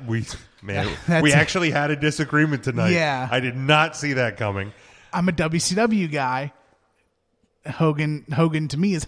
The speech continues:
Speaker 2: Hollywood.
Speaker 1: Well, all right, all right. I can, all right. I can kinda see.
Speaker 2: But I still, I under,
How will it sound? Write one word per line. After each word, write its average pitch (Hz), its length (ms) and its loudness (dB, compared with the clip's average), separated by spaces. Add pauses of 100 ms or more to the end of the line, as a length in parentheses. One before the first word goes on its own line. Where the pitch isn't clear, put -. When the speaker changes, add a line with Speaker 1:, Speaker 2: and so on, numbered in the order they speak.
Speaker 2:
Hollywood. 190 800 -2 (260)
Speaker 1:
Well, 117 220 -16
all 139 160 0
right, 139 220 4
all 143 180 0
right. 196 320 0
I 135 120 -2
can, 170 220 -6
all 127 120 2
right. 123 260 2 (240)
I 123 140 2
can 127 220 -4
kinda 127 320 -2
see. 151 220 -8
Speaker 2:
But 196 100 6
I 208 80 6
still, 247 300 2
I 202 200 0
under, 190 280 0